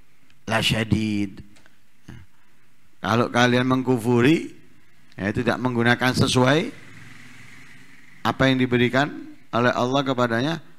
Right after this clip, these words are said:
"Inna azabi, sesungguhnya azabku, lasyadid, sangat pedih."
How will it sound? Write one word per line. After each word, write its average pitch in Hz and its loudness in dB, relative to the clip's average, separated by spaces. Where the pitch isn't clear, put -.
"Inna 110 -2
azabi, 104 -4
sesungguhnya 101 -6
azabku, 101 -4
lasyadid, 104 -4
sangat 92 -6
pedih." - -14